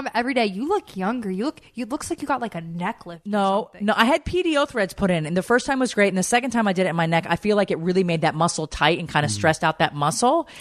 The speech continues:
Speaker 1: Dude,
Speaker 2: So
Speaker 1: you
Speaker 2: all he did was
Speaker 1: literally
Speaker 2: let my, 'cause I kept thinking, "God, like, do you just change overnight in your
Speaker 1: She
Speaker 2: neck and
Speaker 1: looks
Speaker 2: in your
Speaker 1: so good.
Speaker 2: face?"
Speaker 1: That's what it is.
Speaker 2: So, long
Speaker 1: I've been telling
Speaker 2: story
Speaker 1: her
Speaker 2: short,
Speaker 1: she looks younger
Speaker 2: he
Speaker 1: for, like, a
Speaker 2: basically,
Speaker 1: week.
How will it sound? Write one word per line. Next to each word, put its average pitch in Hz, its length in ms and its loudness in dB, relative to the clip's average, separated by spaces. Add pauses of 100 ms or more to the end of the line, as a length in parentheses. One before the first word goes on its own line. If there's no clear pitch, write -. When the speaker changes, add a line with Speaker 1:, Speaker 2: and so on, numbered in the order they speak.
(120)
Speaker 1:
Dude, 226 160 -2
Speaker 2:
So 226 180 -2
Speaker 1:
you 202 60 -4
Speaker 2:
all 233 180 4
he 277 160 -2
did 294 200 -2
was 240 180 2
Speaker 1:
literally - 40 -6
Speaker 2:
let 214 240 2
my, 214 100 2
'cause 240 220 -2
I 320 40 6
kept 349 200 -4
thinking, 349 240 0
"God, 208 340 2 (160)
like, 180 220 4
do 185 100 -4
you 247 80 2
just 302 220 -2
change 226 320 0
overnight 196 420 2
in 269 80 0
your 208 140 2
Speaker 1:
She 165 60 -2
Speaker 2:
neck 208 200 0
and 233 100 0
Speaker 1:
looks 208 60 2
Speaker 2:
in 185 60 0
your 180 140 2
Speaker 1:
so 180 40 -4
good. - 60 -12
Speaker 2:
face?" 202 440 2 (600)
Speaker 1:
That's 233 300 0
what 254 160 0
it 262 80 0
is. 320 480 4
Speaker 2:
So, 233 420 2
long 262 200 4
Speaker 1:
I've 381 80 4
been 349 40 -4
telling - 0 -
Speaker 2:
story 320 320 0
Speaker 1:
her 294 140 0
Speaker 2:
short, 247 220 2
Speaker 1:
she 277 60 -4
looks - 460 -8
younger 214 220 4
Speaker 2:
he - 60 -8
Speaker 1:
for, 269 60 4
like, 285 440 0
a 285 40 -2
Speaker 2:
basically, 311 140 2
Speaker 1:
week. 220 380 -2